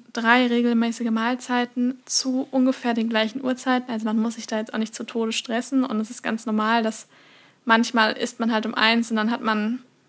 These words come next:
einen Termin oder es passt nicht und dann isst man halt erst um zwei. Das ist gar nicht so schlimm. Aber so die ungefähre Zeitspanne, dass man einfach den Körper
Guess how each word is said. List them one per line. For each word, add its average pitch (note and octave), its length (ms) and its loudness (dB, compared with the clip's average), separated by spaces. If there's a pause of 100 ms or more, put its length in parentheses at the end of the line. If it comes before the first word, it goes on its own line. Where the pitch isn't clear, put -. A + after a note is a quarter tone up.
einen A3 100 0
Termin A#3 360 6
oder G#3+ 120 2
es G#3+ 120 -4
passt A#3 320 -4
nicht A3+ 100 -2
und G#3+ 60 0
dann G#3+ 100 -2
isst - 160 -10
man A3+ 80 -2
halt A3 80 -10
erst A3+ 160 -10
um A3+ 80 -10
zwei. A3+ 340 -2 (360)
Das B3+ 160 -2
ist - 80 -8
gar G#3+ 140 4
nicht A3 120 0
so B3 60 -8
schlimm. G#3+ 380 -2
Aber A3+ 240 2
so A3+ 120 -2
die A#3 180 -4
ungefähre C4 840 0
Zeitspanne, B3 800 -2 (920)
dass A#3+ 200 -4
man A#3+ 140 0
einfach A#3+ 240 -2
den A3+ 180 -4
Körper A#3+ 460 0